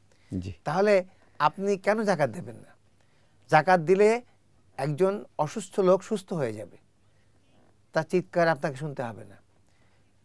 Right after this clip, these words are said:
Speaker 2: একজন ঋণগ্রস্ত ব্যক্তি যে ব্যবসা করতে পারছে না অথবা ব্যবসা চালাতে পারছে না, সে আবার উঠে দাঁড়াবে।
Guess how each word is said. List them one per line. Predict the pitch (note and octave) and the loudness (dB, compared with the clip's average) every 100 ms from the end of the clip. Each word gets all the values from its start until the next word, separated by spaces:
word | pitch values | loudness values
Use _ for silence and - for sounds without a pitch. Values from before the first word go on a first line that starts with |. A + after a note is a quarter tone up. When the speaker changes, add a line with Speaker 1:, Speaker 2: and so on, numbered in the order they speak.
| _ | _
Speaker 2:
একজন | C#3 D3 F#3 E3+ | -6 0 0 2
ঋণগ্রস্ত | E3+ G3+ G3 G#3 - | 0 0 0 0 2
ব্যক্তি | F3 D#3+ - C#3+ | 2 2 -2 -4
যে | C#3 | 0
ব্যবসা | D3 C#3+ F#3+ | 0 0 -4
করতে | D#3+ C#3+ | -6 -6
পারছে | C3 C3 - A#2 | -6 -6 -6 -8
না | G#2+ | -8
অথবা | A2+ C3 B2+ - _ _ _ | -8 -4 -4 -6 _ _ _
ব্যবসা | B2+ C3 D3+ | -8 -8 -6
চালাতে | C#3+ C3+ C3+ | -4 -2 -4
পারছে | B2 A#2+ A#2+ | -6 -8 -12
না, | G#2+ G2+ _ _ - | -16 -18 _ _ -10
সে | - | 0
আবার | C#3+ D#3 | 2 2
উঠে | C#3+ C#3 | -2 -8
দাঁড়াবে। | C3+ - - | -12 -12 -16